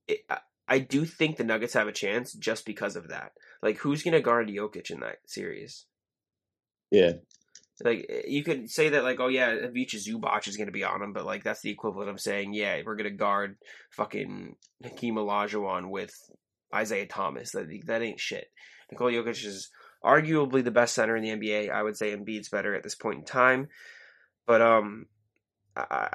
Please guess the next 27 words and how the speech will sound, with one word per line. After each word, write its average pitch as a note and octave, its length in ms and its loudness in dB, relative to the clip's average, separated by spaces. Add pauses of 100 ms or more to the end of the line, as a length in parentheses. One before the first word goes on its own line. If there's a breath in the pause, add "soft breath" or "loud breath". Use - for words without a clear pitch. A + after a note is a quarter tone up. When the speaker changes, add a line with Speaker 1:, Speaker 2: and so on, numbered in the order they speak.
Speaker 1:
I B2+ 40 2
think C3+ 280 2
if B2+ 120 0
Jokic A#2 440 0
can A2+ 160 -4
keep - 300 -8
playing G#2+ 280 0
like A2+ 220 -2
that A2+ 240 4
and A#2 140 -4
Murray A2+ 280 0
can A2+ 140 -6
just G#2 160 -8
have, G#2 180 0
like, G#2 160 -6
a A2 60 -12
decent G#2 400 -8
game, A2+ 240 -4
like, G#2 200 -6
twenty, G#2 300 -6
twenty-five, G2+ 680 -4
then G#2 200 -6
the G2+ 60 -10
Nuggets G2 320 -8
have F#2+ 100 -6
a - 60 -10
chance. F#2 460 -8